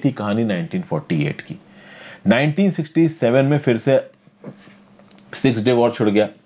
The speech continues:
और इस नाइनटीन सिक्सटी सेवन के वॉर में इसराइल ने जबरदस्त तरीके से सबको हराया। सीरिया का गोलन हाइट्स छीन लिया, इजिप्ट का सिनाई पेनिनसुला छीन लिया, बहुत बाद में लौटाया। ये जो गाजा पट्टी थी, ये गाजा पट्टी भी इसराइल के कंट्रोल में आ गई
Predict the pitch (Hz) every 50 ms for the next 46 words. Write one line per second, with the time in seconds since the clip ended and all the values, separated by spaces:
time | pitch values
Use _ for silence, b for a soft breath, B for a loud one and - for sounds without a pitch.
0 | _ - _ _ - - 101 98 98 135 139 - 151 135 135 131 127 147 139 123
1 | 117 98 - - 123 113 - 110 113 113 110 104 101 90 92 90 85 82 87 98
2 | 110 113 B B B B B B - 120 120 107 117 117 131 143 156 156 123 95
3 | 101 104 101 123 131 127 147 147 - - 127 117 117 104 127 127 120 - 104 -
4 | - - 98 90 80 80 76 73 73 B B B B B B B - - 127 131
5 | 127 143 143 139 139 127 104 101 107 113 123 131 123 127 123 123 120 - - 127
6 | 123 117 113 117 117 113 - _ b b b b b b 123 120 107 156 147 151
7 | - - 135 - - 110 104 139 - 127 123 127 123 123 120 117 127 127 131 120
8 | - 123 120 120 117 123 113 98 104 110 110 107 104 107 107 107 113 117 110 113
9 | 107 98 104 98 101 104 - - b b b b b b b b 117 117 131 143
10 | 117 95 87 101 104 113 120 127 127 131 143 - - - 127 117 - 110 117 -
11 | - 104 120 131 117 123 120 120 131 127 113 120 - - - - 127 127 123 110
12 | 113 113 113 113 113 110 113 113 107 101 113 113 110 110 110 107 104 98 101 104
13 | 110